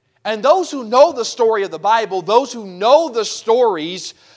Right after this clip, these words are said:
uh, that are in here, it would seem that these wicked men were successful.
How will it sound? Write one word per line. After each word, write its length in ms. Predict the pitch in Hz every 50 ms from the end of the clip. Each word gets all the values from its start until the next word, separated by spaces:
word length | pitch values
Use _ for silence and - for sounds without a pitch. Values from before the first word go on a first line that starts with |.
| _ _ -
uh, 220 | 208 226 202 180
that 180 | 165 208 214 202
are 100 | 202 208
in 140 | 247 277 254
here, 240 | 233 226 226 - -
it 160 | 208 247 240
would 220 | 202 240 233 190
seem 720 | - - - - 302 320 349 320 214 160 156 202 240 254 240 - _ _ _ _ _ _ _ _ _ _ _ _
that 260 | 190 240 247 202 180
these 280 | 214 262 302 302 262 233
wicked 420 | 190 185 269 302 302 294 277 226
men 280 | 233 269 311 330 262 214
were 120 | 214 233
successful. 800 | 233 - 247 233 - - 269 294 285 - - - 202 135 95 -